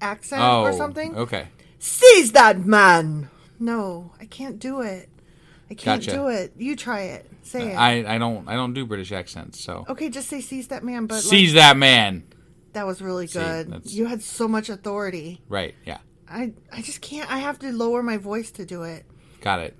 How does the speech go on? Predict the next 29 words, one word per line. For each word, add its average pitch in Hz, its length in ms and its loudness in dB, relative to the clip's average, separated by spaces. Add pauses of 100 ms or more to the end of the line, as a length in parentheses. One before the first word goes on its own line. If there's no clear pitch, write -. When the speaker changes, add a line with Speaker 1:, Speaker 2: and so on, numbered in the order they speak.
Speaker 1:
And 208 140 -10
then 202 120 -8
I 202 60 -8
can't 202 280 -8
get 208 140 -12
the 190 80 -14
British 190 320 -12
accent 202 420 -12
in 185 320 -12
if 202 180 -10
I'm 185 160 -10
also 185 260 -10
lowering 185 440 -8
my 175 140 -14
voice. 190 600 -8 (140)
Speaker 2:
People 127 280 -6
generally 98 500 -6
listen 87 400 -12
to - 100 -20
me 87 80 -14
when 82 100 -12
I 82 80 -12
yell, 80 340 -14 (180)
so. - 160 -16
Speaker 1:
They 214 240 -10
do. 165 440 -10
Speaker 2:
<laughs> - 60 -18
Speaker 1:
Those 240 800 0 (180)
fuckers. 185 720 -4